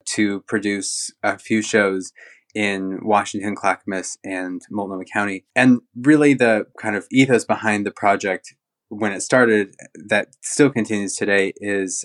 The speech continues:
inspired by the W P A, the Works Progress Administration, which during the Great Depression of the nineteen thirties, through their federal music and theater projects,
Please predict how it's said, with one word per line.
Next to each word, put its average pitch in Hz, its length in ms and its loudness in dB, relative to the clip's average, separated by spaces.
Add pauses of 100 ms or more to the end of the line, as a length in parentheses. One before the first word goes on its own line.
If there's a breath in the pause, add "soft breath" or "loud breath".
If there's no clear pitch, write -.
(140)
inspired 107 380 2
by 101 100 -2
the 98 100 -4
W 98 320 -2
P 98 240 -6
A, 92 300 -4 (420 soft breath)
the 104 80 -2
Works 107 220 -2
Progress 117 420 2
Administration, 101 680 -4
which 95 340 -8 (280)
during 107 180 2
the 98 60 -6
Great 107 200 2
Depression 104 360 -4
of 92 80 -10
the 101 60 -8
nineteen 98 320 -6
thirties, 101 480 0
through 101 120 -6
their 95 100 -6
federal 98 320 -4
music 101 340 -2
and 101 120 -8
theater 113 220 4
projects, 98 580 -2